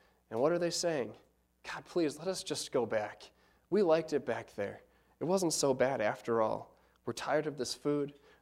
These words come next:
There's no water. And whatever it is that you're giving us, we don't want any more of it."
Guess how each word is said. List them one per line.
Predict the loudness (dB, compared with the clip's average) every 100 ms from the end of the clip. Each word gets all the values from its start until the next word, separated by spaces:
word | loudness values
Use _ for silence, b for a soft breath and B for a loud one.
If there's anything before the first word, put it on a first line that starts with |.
| -6
There's | -6 0
no | 0
water. | 2 2 0 -4 -6 -14 b b
And | -4
whatever | 4 4 4
it | 4
is | 4
that | 2
you're | -2
giving | 4 2 4 0
us, | 0 0
we | 2
don't | 2 2
want | 2 2 0 -2
any | -4 0
more | 2 2
of | -2
it." | -12 -14